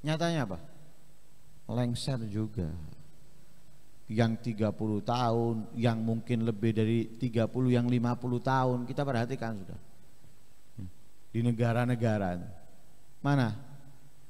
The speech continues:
berkuasa mereka dengan jabatannya yang tinggi, jatuh, lengser.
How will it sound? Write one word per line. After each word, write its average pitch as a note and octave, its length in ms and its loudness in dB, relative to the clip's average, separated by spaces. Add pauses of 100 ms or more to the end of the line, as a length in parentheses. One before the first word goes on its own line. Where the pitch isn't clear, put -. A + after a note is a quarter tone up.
(840)
berkuasa D#3 600 10
mereka D3+ 360 2 (480)
dengan C3+ 240 4
jabatannya C3+ 880 2
yang B2+ 240 0
tinggi, C#3+ 400 2 (1000)
jatuh, E2+ 540 -4 (1900)
lengser. B2 960 2